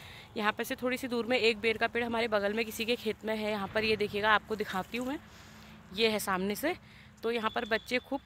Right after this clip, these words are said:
कूदाकादी करके बेर को तोड़ते हैं, क्योंकि बचपन, बचपन ही ऐसा होता है ना, तो अपने, तो ये बेर च-, चाहे हम लोगों को अच्छे लगे ना लगे, लेकिन हमने बचपन में, हमने भी बहुत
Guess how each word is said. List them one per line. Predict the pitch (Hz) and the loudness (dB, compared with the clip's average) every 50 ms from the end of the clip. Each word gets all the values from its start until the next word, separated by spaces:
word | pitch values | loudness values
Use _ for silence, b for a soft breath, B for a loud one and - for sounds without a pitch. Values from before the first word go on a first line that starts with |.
| - | -6
कूदाकादी | - 233 214 233 233 226 233 226 208 240 240 | -6 0 4 6 6 6 6 4 4 2 2
करके | 247 233 220 202 247 240 | 2 2 2 2 0 2
बेर | 214 220 202 202 | 4 4 2 2
को | 202 - 233 226 | 0 -2 -2 0
तोड़ते | 226 220 208 196 190 - 208 | 2 2 0 0 0 0 0
हैं, | 214 220 - B B B B | 0 0 -2 B B B B
क्योंकि | - 220 214 214 233 240 | -4 -4 -2 0 -2 0
बचपन, | 202 214 208 - - 226 226 233 240 226 B B B B - 220 196 | 2 2 2 2 0 0 2 2 2 0 B B B B -20 -12 -10
बचपन | 208 202 - - 247 233 240 | -10 -10 -10 -8 -8 -6 -4
ही | 240 262 | -4 -4
ऐसा | 262 247 240 247 240 247 226 220 220 - - - - | -4 -4 -4 -6 -6 -6 -6 -8 -10 -10 -12 -12 -12
होता | 208 202 - 226 | -12 -8 -6 -6
है | 226 233 | -6 -6
ना, | 254 277 277 - - - - - - - - - - | -6 -8 -10 -10 -16 -20 -20 -20 -20 -20 -20 -2 0
तो | 208 | 0
अपने, | 196 190 - 202 208 208 196 B B B B B B B B B - - - - - - - - - - - - - - - - - - - - - - - - | 0 0 -2 -4 -4 -4 -4 B B B B B B B B B -20 -20 -20 -20 -20 -20 -20 -20 -20 -20 -20 -20 -20 -20 -20 -20 -20 -20 -20 -20 -20 -20 -12 -8
तो | 220 220 226 | -6 -6 -6
ये | 220 220 233 240 240 214 - - - - - - | -4 -2 -2 -2 -2 -4 -6 -12 -18 -16 -14 -12
बेर | 190 180 214 220 226 233 | -4 0 2 2 2 2
च-, | - - 240 220 - - - - - | 0 -4 -6 -8 -8 -12 -16 -4 2
चाहे | 220 214 208 220 247 254 | 4 4 4 4 0 -2
हम | 233 226 226 226 | -2 -2 -2 0
लोगों | 226 233 226 226 | 0 0 0 0
को | - 254 | 0 0
अच्छे | 247 - - - 247 | 0 0 0 0 4
लगे | 240 226 214 220 233 | 6 6 6 6 2
ना | 233 226 | 4 4
लगे, | 226 220 220 254 | 2 2 2 2
लेकिन | 247 247 226 240 247 | 0 0 0 0 0
हमने | 240 247 240 247 247 | 2 2 4 2 4
बचपन | 220 214 190 - - 208 220 | 4 2 2 2 0 0 0
में, | 226 233 | 0 0
हमने | 226 226 214 214 214 | 0 0 0 0 -2
भी | 226 | -2
बहुत | 202 214 220 | -2 -2 -2